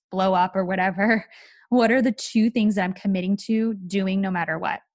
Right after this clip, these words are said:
It's basically like the survival kit, the, the basic foundation of your routine. I find that having the decision made beforehand makes it more likely that you'll do it every single day.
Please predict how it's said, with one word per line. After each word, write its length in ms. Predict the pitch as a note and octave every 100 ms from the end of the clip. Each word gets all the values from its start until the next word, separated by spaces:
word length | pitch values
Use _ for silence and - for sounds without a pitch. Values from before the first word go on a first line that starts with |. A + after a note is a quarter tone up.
| _
It's 160 | _ -
basically 400 | G3+ - G#3 G#3
like 180 | F#3+ G3
the 80 |
survival 560 | G3 G3+ F3+ F3 F3 F3+
kit, 320 | - F#3 - - _ _ _ _ _
the, 560 | F#3 F#3 F3 E3+ E3+ - _ -
the 360 | F#3+ G3+ F#3+ E3+
basic 400 | F#3+ F#3 G3 F#3
foundation 580 | F#3 E3+ D#3+ D#3+ - G3
of 120 | -
your 160 | D2+
routine. 500 | F#3+ F3+ - G#2+ - - _ _ _ _ _ _ -
I 120 | G#3
find 420 | - G3+ G#3+ A3
that 120 | G3
having 380 | F#3+ G3 F#3+ F#3+
the 80 | F3
decision 440 | - - G3 F#3+
made 200 | F3+ E3+
beforehand 800 | F3+ - F3+ F3+ G#3+ A3 A3 G#3+
makes 240 | F#3+ F#3
it 80 | -
more 260 | G3 F#3+ F3+
likely 400 | E3 F3 G#3+ G#3+
that 220 | F#3+ F3
you'll 220 | G3 F#3+
do 240 | E3+ F3+ E3+
it 80 | -
every 240 | E3+ F3+
single 320 | - G3+ G#3+
day. 260 | A#3+ C#4